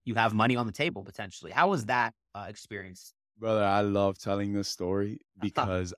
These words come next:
Speaker 2: I don't even believe what I did. You know,
Speaker 1: <laughs>
Speaker 2: it wasn't, and I've heard some crazy sto-,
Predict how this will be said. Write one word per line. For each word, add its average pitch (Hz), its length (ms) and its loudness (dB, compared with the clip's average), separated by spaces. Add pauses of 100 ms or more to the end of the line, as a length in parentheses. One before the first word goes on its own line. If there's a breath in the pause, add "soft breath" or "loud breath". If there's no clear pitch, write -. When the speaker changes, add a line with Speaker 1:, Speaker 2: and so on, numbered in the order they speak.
Speaker 2:
I 107 220 2
don't 113 280 -4
even 98 280 -6
believe 87 380 -4
what 90 160 -2
I 85 140 -4
did. 80 240 -8 (300)
You 127 120 -8
know, 113 180 -4
Speaker 1:
<laughs> - 40 -18
Speaker 2:
it 131 60 2
wasn't, 165 400 6 (260)
and 143 140 2
I've 165 120 8
heard 190 220 8
some 165 180 -2
crazy 160 360 4
sto-, - 220 -2